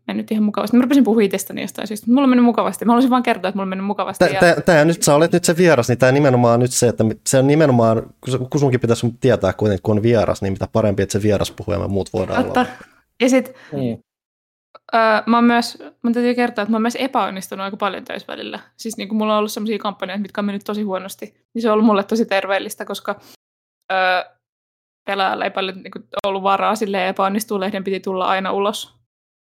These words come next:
Speaker 1: Ja si-, siihen ei ollut oikein vaihtoehtoja. Tietenkin joskus oli vähän huonompia numeroita, mutta tota, siis nyt oikeesti on paljon tilaisuuksia mokata, ja se on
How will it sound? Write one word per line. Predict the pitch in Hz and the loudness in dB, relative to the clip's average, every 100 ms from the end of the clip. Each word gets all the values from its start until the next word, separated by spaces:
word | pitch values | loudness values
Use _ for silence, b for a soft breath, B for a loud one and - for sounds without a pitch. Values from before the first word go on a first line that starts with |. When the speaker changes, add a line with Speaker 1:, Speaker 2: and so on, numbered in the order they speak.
| _ _ _ - | _ _ _ -8
Speaker 1:
Ja | 180 - | -6 -6
si-, | 202 - - | -10 -16 -18
siihen | - 196 202 | -14 -12 -10
ei | 190 | -8
ollut | 185 185 | -6 -4
oikein | 190 185 | -4 -2
vaihtoehtoja. | 185 202 190 196 - 214 | -2 -2 -4 -6 -4 -4
Tietenkin | 202 214 196 | -2 -2 -2
joskus | 185 - 185 | -4 -6 -10
oli | 180 | -8
vähän | 196 | -4
huonompia | 202 190 180 190 | -4 -4 -6 -8
numeroita, | 190 185 185 196 | -8 -4 -4 -4
mutta | 196 190 202 | -8 -8 -4
tota, | 202 - b b _ | -4 -6 b b _
siis | - 208 | -8 -2
nyt | 208 208 - | -2 -2 -2
oikeesti | 196 185 196 - 196 _ _ _ _ _ - | -2 -2 -4 -8 -12 _ _ _ _ _ -4
on | 185 190 - _ _ | -4 -4 -8 _ _
paljon | 277 226 214 | 0 4 2
tilaisuuksia | 202 185 190 196 196 196 185 | 2 0 -2 -4 -8 -6 -6
mokata, | 185 180 175 196 | -6 -6 -8 -8
ja | 226 | -6
se | 208 | -4
on | 196 | -4